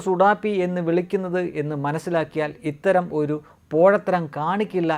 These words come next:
എന്ന് മാത്രമേ പറയാനുള്ളൂ. ഉദാഹരണത്തിന് എല്ലാ ഹിന്ദുക്കളും സംഘികളല്ല, സംഘികളായിട്ട് നടക്കുന്നത്, സംഘപരിവാറിൻ്റെ ആശയമായിട്ട് നടക്കുന്നവരെയാണ്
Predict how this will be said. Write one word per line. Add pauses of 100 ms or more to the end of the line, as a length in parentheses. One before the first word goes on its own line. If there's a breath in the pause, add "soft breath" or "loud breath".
(120)
എന്ന്
മാത്രമേ (180)
പറയാനുള്ളൂ. (360 loud breath)
ഉദാഹരണത്തിന് (460 soft breath)
എല്ലാ (180)
ഹിന്ദുക്കളും (140)
സംഘികളല്ല, (340)
സംഘികളായിട്ട്
നടക്കുന്നത്, (340 loud breath)
സംഘപരിവാറിൻ്റെ
ആശയമായിട്ട്
നടക്കുന്നവരെയാണ്